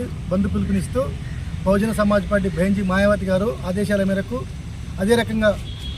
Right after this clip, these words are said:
మాల మానాడు జాతీయ అధ్యక్షులు చెన్నయ్య గారి ఆదేశాల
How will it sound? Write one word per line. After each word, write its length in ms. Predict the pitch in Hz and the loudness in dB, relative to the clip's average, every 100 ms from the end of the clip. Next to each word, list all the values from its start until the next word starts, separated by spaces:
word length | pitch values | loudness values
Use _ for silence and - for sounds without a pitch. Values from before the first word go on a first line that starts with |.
| - 175 | -2 4
మాల 160 | 220 233 214 | 6 6 4
మానాడు 340 | 214 214 175 135 - - - - - - - - - - 180 | 4 4 2 -6 -10 -8 -8 -8 -6 -8 -8 -8 -8 -4 0
జాతీయ 300 | 196 220 214 | 2 4 2
అధ్యక్షులు 420 | 170 202 220 196 165 - - - - - - - - | 4 0 0 -2 -4 -8 -10 -10 -10 -10 -10 -4 2
చెన్నయ్య 320 | 202 233 226 | 4 4 4
గారి 100 | 220 | 6
ఆదేశాల 320 | 202 214 214 | 6 4 2